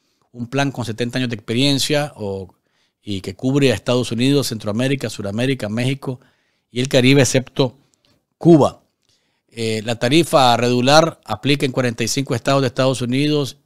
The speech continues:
y en Washington, D C, y la tarifa especial aplica acá en la Florida, en las Carolinas Norte y Sur, en Nueva York, California y Puerto Rico. Marque el teléfono y no se quede sin su plan de asistencia funeraria.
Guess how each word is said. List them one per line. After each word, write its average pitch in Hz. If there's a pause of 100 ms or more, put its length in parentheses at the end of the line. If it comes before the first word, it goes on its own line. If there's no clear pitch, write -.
y 117
en 104
Washington, 127
D 127
C, 170
y 123
la 117
tarifa 117
especial 123
aplica 120
acá 117
en 127
la 131
Florida, 151
en 110
las 101
Carolinas 104
Norte 120
y -
Sur, 170 (560)
en 98
Nueva 135
York, 143
California 127
y 110
Puerto 101
Rico. 98
Marque 180
el 135
teléfono 185
y 120
no 135
se 139
quede 156 (400)
sin 160
su 143
plan 147
de 135
asistencia 123
funeraria. 131